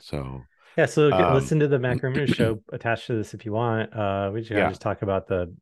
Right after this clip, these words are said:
Speaker 2: you know, A-, Apple gaming in general. I mean, it's, it's a far more generalized audience. So, you know, it's, as a result, it's
Speaker 1: There's no wacky antics like there
Speaker 2: No.
Speaker 1: normally is on our show.
Speaker 2: No
Speaker 1: But
Speaker 2: wacky
Speaker 1: I did think there was a
Speaker 2: antics.
Speaker 1: lot of interesting discussion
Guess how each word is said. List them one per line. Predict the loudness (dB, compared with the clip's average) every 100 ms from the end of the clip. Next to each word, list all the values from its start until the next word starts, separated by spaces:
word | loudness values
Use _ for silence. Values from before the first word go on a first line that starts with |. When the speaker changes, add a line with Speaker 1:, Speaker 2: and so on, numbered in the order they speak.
| -10
Speaker 2:
you | -4
know, | -2
A-, | -2 -4
Apple | -4 -4 -6
gaming | -6 -6 -6 -6
in | -6
general. | -6 -6 -6
I | -4
mean, | -4
it's, | -6 -8
it's | -4 -2
a | -2
far | 0 0
more | 2 0
generalized | -2 -2 -2 -4 -8
audience. | -10 -10 -12 -12
So, | -8 -6 -6 -8
you | -10
know, | -12
it's, | -16 -20 -20 _ _ _ _ _ _ -12
as | -10
a | -10
result, | -8 -4 -4 -2
it's | 4
Speaker 1:
There's | 6
no | 8
wacky | 8 8 6 6 4
antics | 6 2 0 -2 -4 -6
like | -4
there | 0
Speaker 2:
No. | 2
Speaker 1:
normally | 2 0 -4
is | -4
on | -4
our | -2 -2 -4
show. | -6 -8 -4
Speaker 2:
No | 2
Speaker 1:
But | 6 6 6
Speaker 2:
wacky | 2
Speaker 1:
I | 2 4
did | 6
think | 6 4
there | 4
was | 4
a |
Speaker 2:
antics. | 4
Speaker 1:
lot | 4
of | 2
interesting | -2 -4 -4 -6 -6
discussion | -2 -2 -2 -2 -4